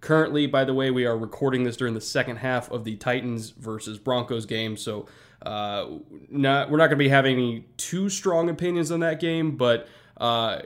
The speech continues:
throughout the first half that E J and I watched together, uh, I think we got a pretty good idea of who each of these teams are. Uh, and I'm not gonna lie, both Denver and Tennessee have been impressive in their own ways. But before we get into our ten key takeaways from week one,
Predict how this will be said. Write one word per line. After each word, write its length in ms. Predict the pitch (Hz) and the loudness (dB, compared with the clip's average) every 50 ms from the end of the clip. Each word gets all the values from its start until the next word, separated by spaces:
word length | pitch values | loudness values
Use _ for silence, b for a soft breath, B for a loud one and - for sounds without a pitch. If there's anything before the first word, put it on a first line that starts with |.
| - - - - | -12 -16 -14 -4
throughout 200 | 143 156 151 143 | 0 2 2 2
the 60 | 143 | 2
first 320 | - - 151 143 135 139 | 2 2 4 4 4 2
half 260 | 131 127 123 123 120 - | 2 2 2 2 0 -2
that 100 | 123 127 | -2 -2
E 100 | 131 123 | -2 0
J 100 | 120 123 | 0 0
and 60 | 117 | 0
I 120 | 117 113 | 0 0
watched 360 | 113 113 113 117 113 - - | 0 0 0 -2 -2 -4 -6
together, 460 | - 113 107 113 110 110 110 107 107 107 | -8 -4 -4 -2 -2 0 -2 -2 -2 -2
uh, 180 | 107 104 104 - | -2 -4 -4 -4
I 100 | - 127 | -4 -4
think 180 | - 160 139 | -4 -2 -2
we 80 | 139 123 | 0 2
got 140 | 135 123 117 | 2 2 2
a 40 | |
pretty 360 | - - - - 220 208 190 175 | 0 -4 -2 2 2 4 4 4
good 180 | 156 160 147 | 4 4 4
idea 360 | 143 139 131 117 135 131 123 117 | 4 4 4 2 2 2 2 2
of 100 | 110 - | 0 -2
who 180 | 127 117 123 | -4 -6 -4
each 180 | 135 123 117 - | -4 -6 -6 -6
of 40 | 120 | -6
these 160 | 117 113 110 | -6 -6 -6
teams 320 | - - 120 117 113 110 101 | -6 -4 -4 -4 -4 -4 -6
are. 400 | - - 113 110 107 104 104 - B B B B B B B B | -6 -4 -4 -4 -4 -4 -6 -8 B B B B B B B B
Uh, 300 | - 110 110 110 110 101 80 | -4 -2 0 0 0 0 0
and 240 | 117 123 123 135 - - - | -2 -2 -4 -4 -6 -6 -4
I'm 140 | 131 135 147 | -2 0 2
not 160 | 160 160 156 | 4 4 4
gonna 140 | 156 156 156 | 4 4 6
lie, 340 | 156 156 143 131 131 123 113 | 6 6 6 6 6 4 2
both 420 | 101 - - 135 135 131 120 110 | 0 0 2 2 4 2 2 2
Denver 400 | 117 135 139 139 131 135 131 127 - | 4 4 6 6 4 4 2 2 2
and 260 | - 120 127 131 123 110 | 0 0 0 0 0 0
Tennessee 380 | 135 131 127 117 117 127 123 | 0 0 -2 -2 -2 -2 -2
have 120 | 117 113 107 | -2 -2 -2
been 120 | 117 110 | -2 -4
impressive 500 | 107 107 - 127 117 113 - 117 107 95 | -4 -4 -4 -4 -4 -4 -4 -6 -8 -6
in 80 | 104 104 | -6 -6
their 160 | 104 104 101 | -6 -6 -8
own 160 | 101 101 104 | -8 -8 -8
ways. 320 | 107 107 95 - - - | -8 -8 -8 -10 -14 -16
But 340 | - - 165 156 107 - - B B B B B B B | -4 0 2 2 2 0 -4 B B B B B B B
before 260 | B 123 113 165 190 208 | B -6 0 4 6 6
we 140 | 208 196 | 8 6
get 120 | 170 185 170 | 6 4 4
into 200 | 170 156 151 147 | 4 4 4 4
our 100 | 143 135 | 4 4
ten 240 | 139 147 139 135 131 | 2 2 2 2 2
key 180 | 135 131 131 | 2 0 0
takeaways 460 | 127 131 123 120 120 123 120 120 113 | 0 0 -2 -2 -2 -2 -2 -2 -2
from 160 | - 120 113 110 | -4 -6 -4 -4
week 220 | 120 120 113 - | -4 -4 -4 -4
one, 340 | 113 117 117 113 113 113 | -4 -4 -4 -4 -4 -6